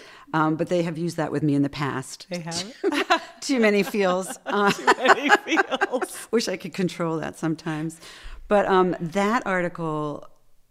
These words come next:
Speaker 1: was probably my biggest departure from homes at all. And I wish I could say any of it is planned. None of it's really
Speaker 2: Mm.
Speaker 1: planned.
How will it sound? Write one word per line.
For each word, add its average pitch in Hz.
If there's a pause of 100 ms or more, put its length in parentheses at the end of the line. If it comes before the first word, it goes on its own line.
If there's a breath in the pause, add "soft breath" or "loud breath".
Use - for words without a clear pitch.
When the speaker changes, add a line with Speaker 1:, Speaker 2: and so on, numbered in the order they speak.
Speaker 1:
was 143 (360)
probably 175
my 147
biggest 151
departure 143
from 139
homes 139 (100)
at -
all. 135 (200 loud breath)
And 156
I 147
wish 170
I 214
could 175
say 165
any 170
of 160
it 160
is 143
planned. 151
None 160
of 170
it's 165
really 143
Speaker 2:
Mm. 165
Speaker 1:
planned. 147